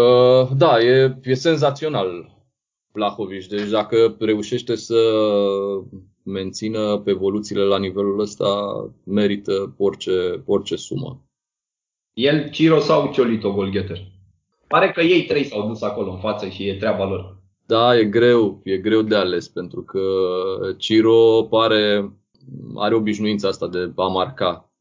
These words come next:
Speaker 1: pe bandă rulantă și nu doar un sezon. A, Ciolito, Ciolito face mereu. Primul sezon la orice echipă e senzație, depășește zece goluri, e, de fiecare dată.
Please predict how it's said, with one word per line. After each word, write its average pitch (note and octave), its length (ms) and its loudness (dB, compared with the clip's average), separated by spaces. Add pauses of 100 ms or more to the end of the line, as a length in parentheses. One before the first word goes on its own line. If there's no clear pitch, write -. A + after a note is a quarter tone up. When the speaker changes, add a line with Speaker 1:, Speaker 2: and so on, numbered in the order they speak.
Speaker 1:
pe - 80 -12
bandă F#2 360 -4
rulantă F2+ 480 -6
și - 260 -18
nu G2 580 -2
doar G2 400 0
un F#2 180 -8
sezon. F2 520 -6 (600)
A, A#2 580 2
Ciolito, D#3 600 2 (880)
Ciolito D3+ 440 0
face D#3+ 300 4
mereu. C#3 480 2 (140)
Primul C#3 300 0
sezon C3+ 420 0
la B2 80 4
orice C3 340 0
echipă C3 400 -2
e B2+ 320 0
senzație, B2+ 540 -2
depășește G2+ 480 -6
zece G#2+ 260 -4
goluri, G2+ 520 -2
e, G2+ 320 -2
de G2+ 100 -2
fiecare G2+ 400 0
dată. G#2 520 -4